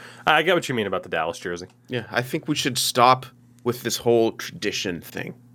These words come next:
Speaker 2: That's what ho-, is holding hockey back in so many goddamn ways, from the culture of it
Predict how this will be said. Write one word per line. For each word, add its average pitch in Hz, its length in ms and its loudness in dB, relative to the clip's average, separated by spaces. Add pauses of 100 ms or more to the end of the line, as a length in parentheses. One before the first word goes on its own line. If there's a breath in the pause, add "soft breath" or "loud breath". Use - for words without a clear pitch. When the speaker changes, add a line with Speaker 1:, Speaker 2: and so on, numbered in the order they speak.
(220)
Speaker 2:
That's 170 220 2
what 160 120 6
ho-, 131 160 2
is 123 120 4
holding 131 400 6
hockey 113 300 4
back 98 260 4
in 92 80 -6
so 113 180 2
many 95 140 0
goddamn 92 560 4
ways, 87 260 2
from 95 140 -4
the 95 80 0
culture 123 420 6
of 117 120 8
it 117 160 8